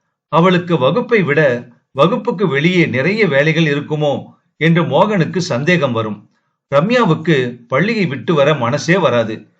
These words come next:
ஒரு நிமிடம் முன்வரை அவர்களோடு வகுப்பில் தான் உட்கார்ந்திருந்திருப்பாள். ஆனால் மணி அடித்து வெளியில் வந்ததும்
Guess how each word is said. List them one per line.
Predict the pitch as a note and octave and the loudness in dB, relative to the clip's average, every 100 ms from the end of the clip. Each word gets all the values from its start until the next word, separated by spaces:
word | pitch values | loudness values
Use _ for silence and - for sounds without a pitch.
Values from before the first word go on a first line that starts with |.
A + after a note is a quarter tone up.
| _ _ _ | _ _ _
ஒரு | D#3 F#3+ | 2 2
நிமிடம் | F3+ F3 A#3+ A#3+ | 2 2 2 2
முன்வரை | E3 D#3 D3+ E3 C3+ B2 | 0 2 4 4 0 -4
அவர்களோடு | B2+ D#3 E3 D#3+ E3+ G3 D3+ | -2 0 2 2 2 2 0
வகுப்பில் | A#2+ B2 F#3+ G#3 F3 | 0 -2 -2 -4 2
தான் | F#3+ | 2
உட்கார்ந்திருந்திருப்பாள். | D3+ A#2+ E3+ D3+ C3 B2+ A#2 - A2 G2+ - _ _ _ | 2 0 0 0 -2 -4 -4 -2 -2 -4 -14 _ _ _
ஆனால் | D3+ E3 F3+ C3+ A#2 | -2 0 2 0 -4
மணி | A#2 B2+ G#3 G#3 | -6 -2 0 0
அடித்து | C#3+ D3 F3 C3 A#2+ | -2 -4 -2 -2 -4
வெளியில் | C3 C#3+ A3+ A3+ | -4 -4 -2 -2
வந்ததும் | C#3 B2+ C3+ D3+ A#2 A2 | -2 -4 -4 -4 -4 -10